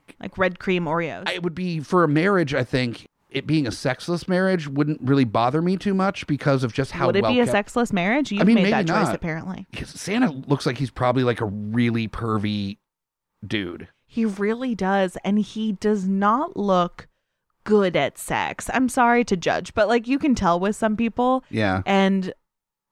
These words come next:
Speaker 1: I don't, I don't think that Santa would, like, dick you down properly. I really don't.
Speaker 2: He looks like he'd have one of those, like, not judgy kinks where it's, you're like, "This is problematic," but, like, just a weird one that you're like, "It's not,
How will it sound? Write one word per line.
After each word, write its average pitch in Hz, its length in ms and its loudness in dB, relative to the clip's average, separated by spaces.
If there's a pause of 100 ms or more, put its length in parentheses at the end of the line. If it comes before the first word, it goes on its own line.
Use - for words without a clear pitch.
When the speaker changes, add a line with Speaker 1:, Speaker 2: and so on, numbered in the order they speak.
(140)
Speaker 1:
I 196 140 0
don't, 202 680 0 (300)
I 247 140 -2
don't 226 240 -2
think 165 220 0
that 147 180 -2
Santa 147 500 -4
would, 147 220 -4
like, 156 180 -6
dick - 240 -10
you 151 60 -6
down 117 260 -6
properly. - 680 -6 (200)
I 208 60 -2
really 190 280 0
don't. - 240 -2
Speaker 2:
He 233 60 4
looks 233 180 0
like 285 120 -2
he'd 247 120 4
have 180 160 4
one 170 120 0
of 160 80 2
those, 151 200 2
like, 135 300 -2
not 262 360 4 (680)
judgy 120 760 0 (640)
kinks 98 420 -4
where 123 160 4
it's, 110 140 -4
you're 123 100 4
like, 110 200 0
"This 156 200 0
is 233 120 -2
problematic," 113 760 0
but, 139 120 0
like, 135 180 0
just - 200 -4
a 151 60 4
weird 131 480 2
one 156 300 4
that 143 100 2
you're 131 120 -2
like, 127 160 2
"It's 156 160 -12
not, 240 320 2